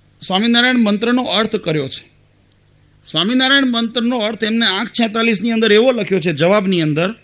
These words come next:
આપણી દાવા અરજીના જવાબમાં જે એમને લેખિત જવાબ રજૂ કર્યા, એમાં આંક છેતાલીસની અંદર એમને આ વાત રજૂ કરી છે કે સ્વામિનારાયણ એટલે, સ્વામી એટલે સ-, સંસ્કૃત શબ્દ છે, ગુજરાતીમાં અપનાવેલો શબ્દ છે,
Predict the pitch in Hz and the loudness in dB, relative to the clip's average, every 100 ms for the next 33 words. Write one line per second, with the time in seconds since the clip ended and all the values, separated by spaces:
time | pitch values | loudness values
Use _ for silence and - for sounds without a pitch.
0 | _ _ - 135 180 175 151 180 175 143 | _ _ -8 -6 -4 -2 -2 0 -2 -2
1 | 180 190 147 156 170 180 170 170 170 160 | -4 -4 -4 -4 -4 -4 -4 -4 -4 -4
2 | 151 185 156 160 165 156 147 151 151 151 | -4 -6 -6 -4 -6 -6 -8 -10 -8 -6
3 | 170 190 - _ - 156 160 180 202 196 | -6 -8 -18 _ -6 -4 0 0 -2 -6
4 | 175 180 175 156 165 151 156 190 202 - | -4 -2 -2 -4 -4 -4 -2 -4 -6 -14
5 | - 151 180 175 143 185 180 151 151 147 | -10 -6 -4 -6 -6 -6 -6 -6 -6 -6
6 | 147 139 165 190 202 - - _ - 233 | -8 -8 -8 -8 -10 -18 -20 _ 2 2
7 | 208 175 175 233 233 233 247 240 208 233 | 2 -2 -2 0 0 0 0 -2 -2 -2
8 | 240 - 160 170 226 247 214 240 247 - | -4 -4 -4 -2 0 -2 -2 -2 -2 -4
9 | - - 185 190 262 254 - 196 175 175 | -10 -8 -6 -6 -4 -2 -2 -2 -2 -2
10 | 185 226 - - - 156 160 214 202 214 | 0 -2 -4 -16 -4 -2 0 0 0 -2
11 | 214 175 185 208 233 220 190 175 160 165 | -2 -4 -4 0 2 2 2 -2 -4 -6
12 | 151 190 | -2 0